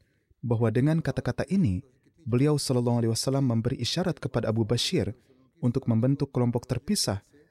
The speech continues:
dan memulai peperangan dengan Quraisy. Betapa zalim dan betapa buruk pemikiran ini dan betapa bodohnya terhadap situasi yang terjadi. Kata-kata ini justru merupakan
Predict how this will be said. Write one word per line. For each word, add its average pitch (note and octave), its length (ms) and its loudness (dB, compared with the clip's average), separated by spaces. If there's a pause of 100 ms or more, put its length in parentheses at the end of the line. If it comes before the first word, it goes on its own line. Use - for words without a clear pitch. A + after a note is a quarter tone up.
(180)
dan A#2+ 160 2
memulai B2+ 400 2
peperangan D3+ 480 -2
dengan G#2+ 240 0
Quraisy. A#2+ 480 -2 (800)
Betapa B2 400 0
zalim C3 400 2
dan A2+ 160 2
betapa B2 400 -2
buruk F#3 320 -2
pemikiran A2+ 480 0
ini D#3 240 2 (720)
dan B2 160 4
betapa A#2+ 400 0
bodohnya A#2+ 560 2 (320)
terhadap A#2 400 0
situasi D#3 480 0
yang A#2 80 0
terjadi. F#2 480 0 (640)
Kata-kata B2+ 400 -2
ini D3 240 4
justru C3+ 400 0
merupakan B2 440 0